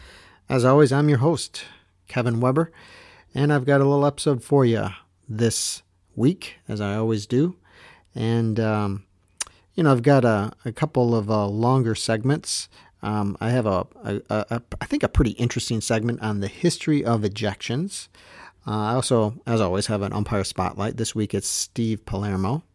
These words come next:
And, um, a little update here in the state of Michigan, also a short segment on, um, officials' unemployment, um, situation and, you know, how things have been going for that, at least as far as what,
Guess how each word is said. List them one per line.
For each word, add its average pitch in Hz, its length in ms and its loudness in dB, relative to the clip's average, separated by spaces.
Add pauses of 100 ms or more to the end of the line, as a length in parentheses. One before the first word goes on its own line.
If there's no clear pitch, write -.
(560)
And, 151 320 6
um, 143 360 4 (140)
a 143 80 4
little 156 220 10
update 127 340 4
here 135 200 2
in 127 60 2
the 120 60 -2
state 127 200 2
of 117 40 2
Michigan, 123 400 0
also 110 500 -2 (160)
a 110 80 -4
short 120 240 -4
segment 104 460 -2
on, 104 320 0
um, 98 320 -4 (420)
officials' 113 800 0
unemployment, 117 1120 0 (520)
um, 101 640 -2 (720)
situation 107 800 2
and, 95 260 -2
you 98 140 -4
know, 95 160 -4
how 98 240 -4
things 104 240 -4
have 98 80 -4
been 95 100 -2
going 101 320 0
for 98 160 -4
that, 98 200 -2
at 98 100 -4
least 98 240 -6
as 98 100 -4
far 101 240 0
as 95 180 -2
what, 101 220 0